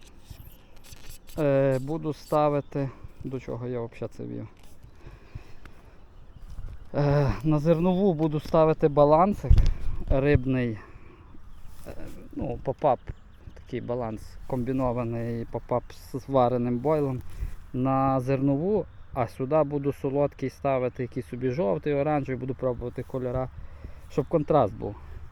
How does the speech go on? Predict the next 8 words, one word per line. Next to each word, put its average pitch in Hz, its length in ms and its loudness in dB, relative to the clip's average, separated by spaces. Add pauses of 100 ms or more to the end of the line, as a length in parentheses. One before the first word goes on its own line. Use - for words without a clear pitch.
(880)
Я 139 80 0
так 131 200 -6
завжди 127 440 -2 (180)
люблю 120 300 -2
робити. 139 440 -2 (2750)
Так, - 260 -6
катушечки. - 840 -4 (1500)
Ранць. 131 600 -2